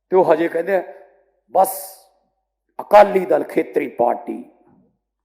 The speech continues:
ਤੁਹਾਡੀ ਆਪਣੀ ਮਾਂ ਪਾਰਟੀ।"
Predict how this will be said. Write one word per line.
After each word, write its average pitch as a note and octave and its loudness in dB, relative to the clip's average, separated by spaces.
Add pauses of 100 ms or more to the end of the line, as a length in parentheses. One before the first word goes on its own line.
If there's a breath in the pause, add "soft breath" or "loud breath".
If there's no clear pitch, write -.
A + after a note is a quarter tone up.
(1040)
ਤੁਹਾਡੀ D3 -2
ਆਪਣੀ F3+ 4
ਮਾਂ C#3 0
ਪਾਰਟੀ।" A2+ -6